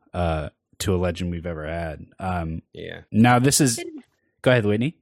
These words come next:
Speaker 3: Oh, I was gonna say, it is interesting, though, because if we're thinking of, like, a crypto theme event, we don't know a lot about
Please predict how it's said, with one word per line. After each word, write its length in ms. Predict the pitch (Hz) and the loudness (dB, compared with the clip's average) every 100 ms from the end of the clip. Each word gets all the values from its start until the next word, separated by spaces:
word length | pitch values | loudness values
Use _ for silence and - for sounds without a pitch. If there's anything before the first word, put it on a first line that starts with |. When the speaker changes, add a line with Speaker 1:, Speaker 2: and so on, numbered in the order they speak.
| _ _ _ - | _ _ _ -6
Speaker 3:
Oh, 100 | 381 | -4
I 40 | |
was 100 | 403 | -4
gonna 140 | 359 381 | -6 -8
say, 180 | 381 370 | -6 -4
it 60 | |
is 180 | 403 480 | -2 -2
interesting, 640 | 415 453 440 427 - 302 | -4 -6 -8 -8 -10 -8
though, 340 | 240 214 202 214 | -8 -8 -8 -10
because 260 | 240 277 277 | -8 -6 -6
if 140 | 294 | -8
we're 100 | 311 | -10
thinking 440 | 285 370 392 427 349 | -6 -6 -4 -2 -2
of, 100 | 269 | -4
like, 180 | 247 240 | -6 -8
a 60 | |
crypto 460 | 214 247 240 233 220 | -10 -10 -8 -8 -8
theme 320 | 214 208 208 | -12 -12 -12
event, 380 | 185 190 190 196 | -10 -12 -12 -14
we 180 | 202 294 | -10 -6
don't 320 | 415 494 262 | -6 -6 -10
know 640 | 233 247 254 285 294 294 - | -10 -8 -6 -4 -4 -6 -10
a 100 | 233 | -8
lot 320 | 233 220 226 | -6 -4 -4
about 640 | 220 - 220 208 220 220 | -8 -10 -6 -6 -6 -10